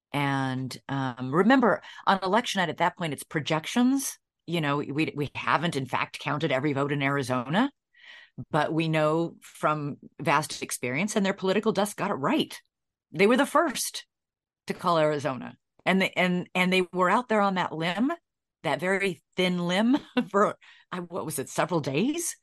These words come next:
before other networks joined them. It was, it was a lonely place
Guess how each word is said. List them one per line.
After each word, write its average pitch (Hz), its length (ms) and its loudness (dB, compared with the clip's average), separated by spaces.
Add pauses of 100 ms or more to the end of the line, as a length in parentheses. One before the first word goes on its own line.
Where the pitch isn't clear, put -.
(200)
before 175 460 0
other 170 240 2
networks 175 420 -2
joined 143 340 -4
them. 240 420 0 (580)
It 190 100 4
was, 240 320 2
it 180 120 2
was 185 120 2
a 165 80 2
lonely 240 720 2
place - 640 -6